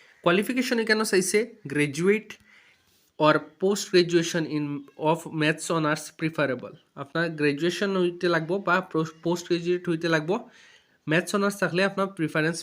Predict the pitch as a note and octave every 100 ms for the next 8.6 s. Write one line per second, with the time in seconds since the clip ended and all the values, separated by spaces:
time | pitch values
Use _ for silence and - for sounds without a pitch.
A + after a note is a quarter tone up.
0 | D3 C3 D2+ - _ _ _ _ _ _
1 | _ _ _ _ _ E3 F3 G#3 A#3 A#3
2 | A#3 G#3 G3 E3+ F3+ G3 G3+ G3+ E3 D#3
3 | E3 E3+ E3 E3 D#3+ F3+ G3 G3+ - D3
4 | F#3 - _ _ - D3 C#3+ C#3 C3 B2
5 | - - E3 F#3 F#3 F#3+ F3+ E3+ F3+ F3
6 | A3 - _ _ _ _ _ _ _ _
7 | _ - D#3+ F#3 F#3 - F3 F3+ F#3 D#3+
8 | D3+ E3 D3+ D#3 D#3+ -